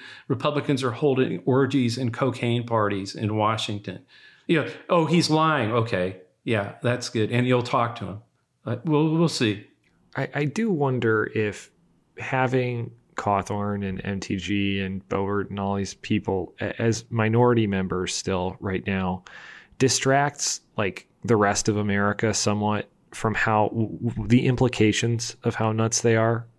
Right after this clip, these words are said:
Speaker 2: Like, we're all here kinda having a good chuckle about this. We're, every time M T G says something, we kinda roll our eyes. Uh, same with Boebert and all of them, Jim Jordan.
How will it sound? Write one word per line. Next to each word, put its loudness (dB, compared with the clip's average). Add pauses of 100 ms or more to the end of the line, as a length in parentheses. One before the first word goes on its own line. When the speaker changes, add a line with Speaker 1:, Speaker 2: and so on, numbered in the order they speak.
Speaker 2:
Like, 0 (440)
we're 8
all 4
here 6
kinda 0
having 0
a -4
good 2
chuckle 0
about 0
this. -2 (540)
We're, 2
every 4
time -2
M -2
T -2
G 0
says 0
something, -2
we -4
kinda -4
roll -2
our 0
eyes. 0 (300)
Uh, -4
same 0
with -6 (260)
Boebert 2
and -6
all 4
of 0
them, -2
Jim -4
Jordan. -2